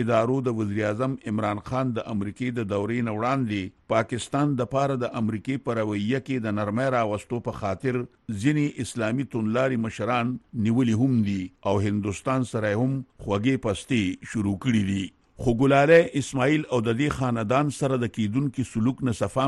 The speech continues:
معلومیږي چې ډیر پاکستانیان نن هم پاکستان کې د ویرې ژوند تیری او د خپلو سرونو فکر ورسره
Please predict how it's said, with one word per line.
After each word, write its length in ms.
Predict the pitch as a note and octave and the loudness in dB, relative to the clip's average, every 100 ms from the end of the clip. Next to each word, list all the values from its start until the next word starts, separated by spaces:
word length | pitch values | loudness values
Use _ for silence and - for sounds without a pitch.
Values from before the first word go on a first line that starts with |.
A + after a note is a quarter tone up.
| C#3 | 2
معلومیږي 640 | A#2 G2 G2+ C3 B2+ G#2+ F#2 - - | 0 2 4 4 4 0 -2 -8 -4
چې 160 | G#2 | 2
ډیر 160 | C3 C#3+ A#2+ | 4 4 2
پاکستانیان 800 | A2 - G#2 A2 G#2+ B2 B2+ A#2 | -2 -4 -6 -4 0 0 2 2
نن 140 | B2 A#2 | 2 2
هم 100 | D3 C3+ | 0 0
پاکستان 580 | A#2 G2+ G2+ - B2 B2 | -2 -2 -6 -6 -4 -4
کې 160 | A2 G2 | -2 -4
د 100 | F#2 | -2
ویرې 340 | G#2 A2 F#2+ | -2 -2 -2
ژوند 180 | G#2 G#2+ F#2 | -2 -2 -2
تیری 320 | G2 G#2+ B2+ B2 - | -2 0 0 -2 -4
او 100 | G#2+ G2 | -2 0
د 100 | G#2 | -2
خپلو 260 | - B2 A2+ | -2 -2 -2
سرونو 280 | A#2 A2+ B2 G#2+ | 0 2 2 2
فکر 300 | C#3 D3 C#3 | -2 0 0
ورسره 380 | B2 G#2 G#2+ F#2+ | 0 0 -2 -2